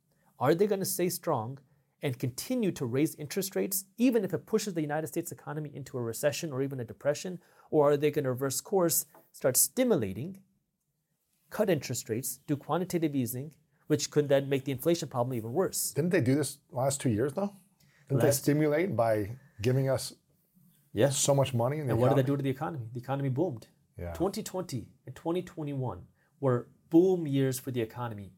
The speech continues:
Speaker 1: Businesses were making record profits. Now we're seeing those same businesses do layoffs. And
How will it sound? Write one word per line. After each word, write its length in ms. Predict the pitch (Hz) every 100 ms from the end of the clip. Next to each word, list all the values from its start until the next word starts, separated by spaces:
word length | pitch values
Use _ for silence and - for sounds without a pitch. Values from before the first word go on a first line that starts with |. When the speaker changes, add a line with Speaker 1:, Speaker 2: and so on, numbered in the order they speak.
| 107
Speaker 1:
Businesses 500 | 156 196 208 220 175
were 100 | 165
making 360 | 151 165 160 135
record 320 | 151 165 147
profits. 560 | - 117 - - - - _ _
Now 140 | 135 143
we're 140 | 156
seeing 240 | 139 175 160
those 180 | 143
same 300 | - 208 240
businesses 500 | 170 185 180 143 151
do 120 | 127 139
layoffs. 720 | 117 110 76 - - - - _ _ _ _ _ _ 147
And 340 | 143 139